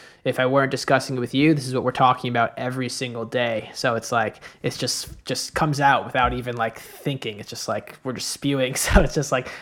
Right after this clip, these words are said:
I, I can talk all day. So it's, it's really, uh, I appreciate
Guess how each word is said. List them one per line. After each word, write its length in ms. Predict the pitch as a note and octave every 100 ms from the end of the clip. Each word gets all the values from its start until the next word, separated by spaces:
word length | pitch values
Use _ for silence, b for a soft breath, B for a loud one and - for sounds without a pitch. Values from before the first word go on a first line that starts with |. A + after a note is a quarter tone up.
| B -
I, 180 | D#3+ -
I 140 | D3+ D3
can 120 | C3
talk 400 | - C#3 C3 -
all 180 | C3+ B2+
day. 280 | C3 B2+ A#2+
So 180 | B2
it's, 140 | A#2 -
it's 300 | B2 - -
really, 400 | B2 A#2+ A#2+ A#2+
uh, 40 |
I 180 | A2+ A2+
appreciate 640 | B2+ - C#3 - B2+ B2